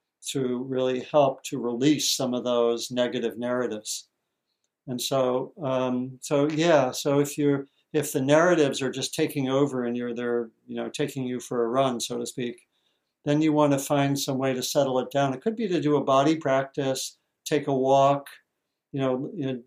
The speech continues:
do things which help the mind. Could be to do concentration practice, which just help you to settle down for a bit.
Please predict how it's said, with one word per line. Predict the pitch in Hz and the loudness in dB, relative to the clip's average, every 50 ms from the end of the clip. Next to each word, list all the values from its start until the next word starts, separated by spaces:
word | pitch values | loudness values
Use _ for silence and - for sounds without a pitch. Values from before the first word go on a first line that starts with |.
| _ | _
do | - 180 185 | -2 0 0
things | 175 - 185 170 160 151 147 147 | 0 0 0 0 0 0 0 -2
which | 139 139 - | -4 -2 0
help | 156 143 139 - - | 2 0 0 0 -2
the | 143 127 | -4 -2
mind. | 131 131 131 131 135 131 135 - | 0 0 0 0 -2 -2 -4 -6
Could | - 175 151 | -8 -4 -2
be | 160 151 | -2 0
to | 139 151 147 | 0 0 0
do | 135 143 143 139 | 2 2 0 0
concentration | 139 147 143 135 131 - 143 135 135 - 139 139 139 - - 143 131 | 0 -2 -2 -2 -2 -4 -6 -6 -4 -4 -2 -2 -2 -2 -4 -6 -6
practice, | - 127 117 113 - - - 123 117 - - | -4 -2 -2 -2 -4 -6 -12 -14 -12 -12 -14
which | 131 - - | -14 -12 -10
just | 147 135 139 - | -10 -10 -8 -6
help | 143 127 - 143 | -6 -6 -6 -6
you | 135 | -8
to | 131 123 | -6 -6
settle | - - 139 131 123 120 | -6 -4 -2 -2 -2 -2
down | 110 120 117 120 127 117 | 0 0 0 0 0 -4
for | - - 120 | -6 -6 -6
a | 110 | -4
bit. | 113 117 - | -4 -4 -6